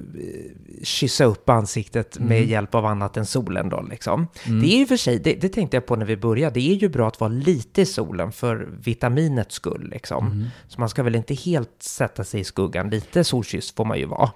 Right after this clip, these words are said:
Speaker 2: <clears throat> Ja, men man kan absolut, men man kan ju också tänka att bara du blottar en bit av underarmen och
Speaker 1: Mm.
Speaker 2: så
Speaker 1: Ja,
Speaker 2: funkar
Speaker 1: just
Speaker 2: det.
Speaker 1: det.
Speaker 2: Och ögonen tar också in D-vitamin av att få sol och så här, så att det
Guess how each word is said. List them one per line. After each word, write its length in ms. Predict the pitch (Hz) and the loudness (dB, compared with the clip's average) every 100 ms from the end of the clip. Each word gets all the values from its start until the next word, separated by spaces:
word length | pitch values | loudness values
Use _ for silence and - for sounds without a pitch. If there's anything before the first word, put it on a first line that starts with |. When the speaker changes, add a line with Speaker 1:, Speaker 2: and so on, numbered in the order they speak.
| 135 | 0
Speaker 2:
<clears throat> 140 | 127 | 0
Ja, 260 | 85 104 87 | 0 -2 -2
men 120 | 90 | -6
man 140 | 90 95 | -8 -8
kan 220 | 113 104 | -8 -8
absolut, 440 | 104 - 113 101 | -8 -8 -8 -6
men 120 | 101 | -6
man 120 | 95 92 | -6 -6
kan 120 | 104 | -8
ju 40 | |
också 200 | 95 110 | -8 -10
tänka 300 | 101 95 95 | -10 -10 -10
att 200 | 95 - | -12 -14
bara 280 | 104 101 95 | -8 -4 -4
du 360 | 92 95 95 95 | -4 -6 -8 -10
blottar 320 | 104 - 95 | -16 -14 -16
en 100 | 95 | -14
bit 220 | 95 92 | -16 -12
av 180 | 98 95 | -12 -8
underarmen 880 | 107 98 98 101 113 104 95 101 104 | -8 -6 -4 -2 -2 -4 -6 -6 -8
och 300 | 107 98 98 - _ | -8 -8 -10 -14 _
Speaker 1:
Mm. 180 | - 113 | 0 0
Speaker 2:
så 280 | 92 104 95 95 _ - _ - | 0 -6 -6 -10 _ -20 _ -2
Speaker 1:
Ja, 180 | 139 117 | 4 6
Speaker 2:
funkar 100 | 113 | 6
Speaker 1:
just 120 | 104 | 4
Speaker 2:
det. 60 | 107 | 2
Speaker 1:
det. 100 | 95 | 0
Speaker 2:
Och 120 | 92 | 4
ögonen 480 | 113 98 101 110 107 | 6 6 4 2 0
tar 140 | 104 | -2
också 280 | 92 - 113 | -4 -4 -4
in 180 | 95 92 | -4 -6
D-vitamin 720 | 87 85 - - 101 104 - - | -8 -8 -10 -10 -8 -8 -10 -10
av 80 | - | -10
att 120 | - | -12
få 260 | - 113 110 | -14 -14 -12
sol 280 | - 117 - | -12 -14 -14
och 60 | |
så 100 | - | -14
här, 60 | 104 | -12
så 100 | 92 | -12
att 100 | 90 | -10
det 240 | 104 98 | -8 -8